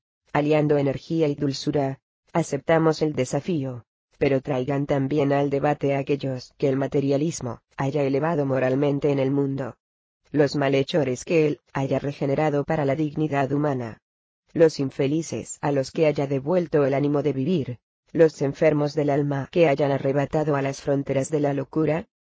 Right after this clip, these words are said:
las víctimas de tentaciones escabrosas a las que hayan restituido la paz del corazón,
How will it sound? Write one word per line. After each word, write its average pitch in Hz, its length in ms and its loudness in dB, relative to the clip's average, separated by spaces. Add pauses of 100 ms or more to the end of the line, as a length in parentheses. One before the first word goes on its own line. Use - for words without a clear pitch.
(380)
las 143 200 0
víctimas 156 500 0
de 151 80 2
tentaciones 143 800 -2
escabrosas 135 800 -4
a 151 120 0
las 139 180 0
que 160 180 2
hayan 139 260 2
restituido 143 680 -2
la 147 80 0
paz 135 220 -2
del 143 160 0
corazón, 156 640 0